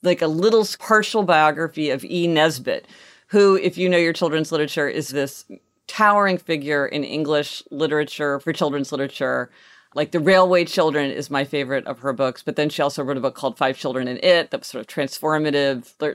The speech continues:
Anyway, so I was always really interested in E. Nesbit. I was like, "Oh my gosh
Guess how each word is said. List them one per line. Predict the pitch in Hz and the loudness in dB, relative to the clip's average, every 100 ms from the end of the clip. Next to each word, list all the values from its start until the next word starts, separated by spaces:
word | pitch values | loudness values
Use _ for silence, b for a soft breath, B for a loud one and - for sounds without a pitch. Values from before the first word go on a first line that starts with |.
| - 190 | -4 0
Anyway, | 190 139 _ b b b b b | 0 0 _ b b b b b
so | - 196 | 2 4
I | |
was | 190 | 4
always | 214 233 | 4 4
really | 233 214 | 4 2
interested | 190 190 - | 0 -4 -2
in | 160 | -2
E. | 147 165 | 0 2
Nesbit. | 214 190 156 170 | 2 2 0 2
I | |
was | 156 | 2
like, | 170 - | 0 0
"Oh | 285 | 2
my | 254 170 | 4 4
gosh | 202 160 113 | 4 4 2